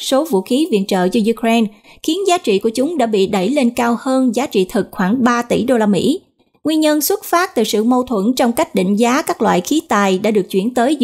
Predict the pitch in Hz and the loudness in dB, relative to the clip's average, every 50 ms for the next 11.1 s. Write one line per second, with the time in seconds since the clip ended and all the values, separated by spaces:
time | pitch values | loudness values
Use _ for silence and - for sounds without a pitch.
0 | 220 220 - 240 220 226 233 220 214 - _ _ _ _ _ _ _ _ _ _ | -2 -2 -2 -2 0 2 2 0 -2 -6 _ _ _ _ _ _ _ _ _ _
1 | _ - 262 254 254 262 226 247 240 262 311 359 294 220 202 226 247 233 233 240 | _ -2 -2 0 0 0 0 2 2 0 0 0 0 0 0 2 2 0 0 0
2 | 262 294 294 - - 240 269 320 - 294 220 - - 247 226 247 311 339 - 254 | 0 -2 0 0 0 0 0 0 0 -2 -2 -2 0 0 0 0 0 0 0 -2
3 | 220 220 - 247 254 285 320 359 285 240 254 302 - - 254 254 285 349 370 320 | -2 -2 0 0 2 2 2 2 2 0 0 0 0 0 0 2 2 0 0 0
4 | 214 185 180 190 285 320 311 269 208 190 190 185 180 180 - - 214 190 208 214 | 0 2 2 0 0 -2 -2 0 0 2 2 2 2 2 0 0 0 0 0 0
5 | 214 208 220 208 208 - - 226 220 226 220 - 220 202 190 220 254 320 370 - | 2 2 0 0 -2 -2 0 2 2 2 0 0 -2 -2 0 0 0 0 -2 -4
6 | _ _ _ _ _ _ _ _ - 339 339 - 294 277 262 262 339 370 - 277 | _ _ _ _ _ _ _ _ -2 -2 0 2 2 0 2 0 -2 -2 -2 -2
7 | 262 220 233 202 196 202 214 196 202 208 240 - 330 330 - 208 180 196 202 - | 0 0 2 2 2 2 2 2 0 -2 -2 -4 -6 0 0 2 2 2 -2 -4
8 | - 262 262 262 254 254 - 254 247 240 247 - 285 294 330 415 427 - - _ | -4 -2 2 2 2 2 2 0 0 0 0 0 2 2 2 2 0 -4 -20 _
9 | _ - - - 262 262 269 269 254 262 262 262 247 247 269 277 330 370 - 262 | _ -10 -2 -2 -2 0 0 2 2 2 2 0 0 0 0 0 0 0 0 0
10 | 220 208 202 - 214 202 202 208 196 180 254 269 220 180 202 269 - - 277 269 | 0 0 0 0 0 0 0 0 0 0 2 0 0 0 0 -2 -2 0 0 2
11 | 269 254 | 2 2